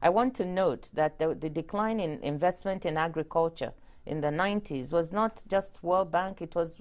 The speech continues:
worldwide. Many agencies, uh, even countries, decreased, uh, the investment in agriculture because they were focused on education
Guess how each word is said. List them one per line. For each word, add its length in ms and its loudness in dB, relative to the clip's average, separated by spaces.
worldwide. 760 2
Many 320 0
agencies, 840 -2
uh, 480 2
even 320 -2
countries, 680 -2
decreased, 640 -2
uh, 200 6
the 120 2
investment 560 0
in 140 -2
agriculture 520 0
because 280 0
they 80 0
were 140 4
focused 440 -2
on 140 0
education 680 -4